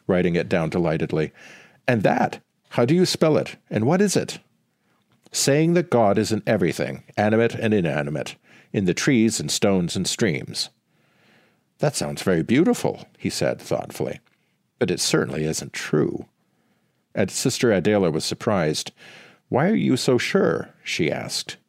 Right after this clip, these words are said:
"Because," he said, "we can conquer trees and streams and stones. We can cut down the forest and dam the stream and break up the stones, but we can't conquer God. Now, he," he said, pointing with his pen,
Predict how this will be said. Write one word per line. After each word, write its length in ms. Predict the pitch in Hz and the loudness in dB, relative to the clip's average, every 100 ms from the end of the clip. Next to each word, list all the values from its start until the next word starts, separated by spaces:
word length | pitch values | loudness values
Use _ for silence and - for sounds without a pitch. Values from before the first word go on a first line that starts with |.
| _ _ _ _ | _ _ _ _
"Because," 540 | - 110 - 156 80 - | -4 -2 2 2 0 -2
he 120 | 87 | -4
said, 400 | - 69 62 - - - - - | -4 -4 -4 -6 -14 -20 -6 0
"we 100 | 139 | 0
can 180 | 147 | 0
conquer 420 | 113 143 135 120 90 | 0 0 0 0 -2
trees 460 | - 143 131 82 | 0 2 2 2
and 120 | 87 - | -2 -4
streams 440 | - 135 104 - | 0 2 2 -2
and 100 | 71 | -4
stones. 640 | - - 147 71 71 78 - _ _ | -4 0 0 0 -4 -8 -10 _ _
We 80 | - | -2
can 160 | - 98 | 0 -2
cut 280 | - 147 - | -2 -2 0
down 180 | 92 | 0
the 80 | 82 | -2
forest 460 | - 123 73 - - | -2 0 0 -2 -4
and 100 | 78 | -2
dam 300 | 98 107 92 | 0 2 0
the 80 | 87 | 0
stream 360 | - 135 95 | 0 0 0
and 140 | 71 71 | -2 0
break 180 | 101 - | 0 0
up 100 | - | -6
the 80 | - | -6
stones, 480 | - 123 90 - - | -2 0 0 -4 -6
but 160 | - | -4
we 80 | 80 | -4
can't 360 | - 127 131 - | -4 -2 -2 -4
conquer 380 | 90 80 78 71 | -4 -2 -4 -2
God. 520 | 92 101 - - - _ _ _ _ - | 0 0 -2 -6 -10 _ _ _ _ -2
Now, 420 | 92 82 53 - - - | -2 -2 -8 -14 -20 -16
he," 540 | - - 220 90 73 - _ _ _ _ | -4 2 2 2 -2 -8 _ _ _ _
he 140 | - 87 | -4 -2
said, 300 | - - - | -2 -4 -2
pointing 400 | 110 90 - 85 | 0 0 0 -2
with 120 | 78 | 0
his 140 | 90 - | -2 -4
pen, 340 | - 92 80 | -2 0 -2